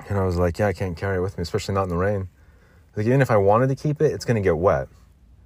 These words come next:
And then it's just all so-, soggy and soppy and, like, it's, like,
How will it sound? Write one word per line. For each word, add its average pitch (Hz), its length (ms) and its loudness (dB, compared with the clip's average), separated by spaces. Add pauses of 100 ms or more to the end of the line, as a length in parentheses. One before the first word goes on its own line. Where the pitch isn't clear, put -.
(880)
And 101 140 0
then 98 340 2 (600)
it's - 180 -12
just 110 180 0
all 107 120 6
so-, 110 500 2
soggy 107 400 2
and 90 140 -2
soppy 104 540 0
and, 87 180 -2
like, 76 200 -6 (1300)
it's, 92 160 -4
like, 87 140 2